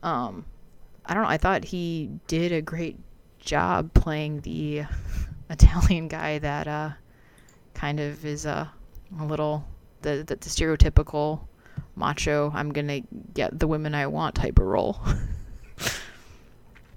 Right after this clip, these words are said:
Um, but yeah, he generally kind of, I mean, I, I guess it's, I just don't really feel like he really was all that concerned with Anna missing. <laughs> Like, kinda got over her pretty fast.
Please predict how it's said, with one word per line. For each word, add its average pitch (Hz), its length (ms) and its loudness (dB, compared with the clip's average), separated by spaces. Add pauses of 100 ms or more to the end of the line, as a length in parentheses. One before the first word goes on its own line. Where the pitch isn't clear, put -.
(160)
Um, 143 420 4 (100)
but 143 120 10
yeah, 143 180 6
he 156 140 0
generally 147 640 4
kind 156 240 4
of, 147 280 0 (440)
I 175 100 -2
mean, 151 260 2
I, - 180 -4 (640)
I 156 100 0
guess 151 220 2
it's, - 320 -6 (880)
I 151 100 2
just - 200 4
don't 156 160 4
really 143 200 4
feel 147 260 2
like 131 180 4
he 151 160 -2
really 143 200 4
was 131 140 2
all 147 220 0
that 143 240 4 (720)
concerned 151 440 2
with - 240 4
Anna 135 460 -2
missing. 151 460 -2 (520)
<laughs> - 240 -2 (920)
Like, - 260 -2
kinda 143 240 2
got - 160 2
over 92 180 0
her 156 100 -2
pretty - 180 4
fast. - 400 -4